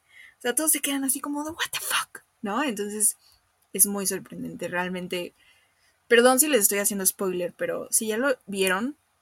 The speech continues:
realmente creo que sí se sorprendieron igual que yo. Entonces, estoy haciendo mu-, <laughs> estoy hablando mucho, pero, perdón, este es mi podcast, una disculpa. Y, y ya cuando sucede eso, Ellie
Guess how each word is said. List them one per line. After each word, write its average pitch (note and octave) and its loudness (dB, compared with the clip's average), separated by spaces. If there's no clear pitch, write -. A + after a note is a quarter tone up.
realmente A3+ 4
creo F#3+ -4
que G3 -4
sí G3+ -4
se F#3+ -4
sorprendieron E3+ -10
igual - -10
que - -14
yo. C#3 -12
Entonces, A#3 2
estoy E4+ 2
haciendo F4+ 4
mu-, E4+ 0
<laughs> - -2
estoy - 10
hablando E4 8
mucho, B3 6
pero, G#3 -2
perdón, G3+ 0
este G3+ 6
es A3 4
mi G#3 0
podcast, - 4
una G3 -4
disculpa. - -2
Y, B3 0
y A#3+ 2
ya C4+ 6
cuando F4 -2
sucede A3 4
eso, G#3+ 2
Ellie A3 0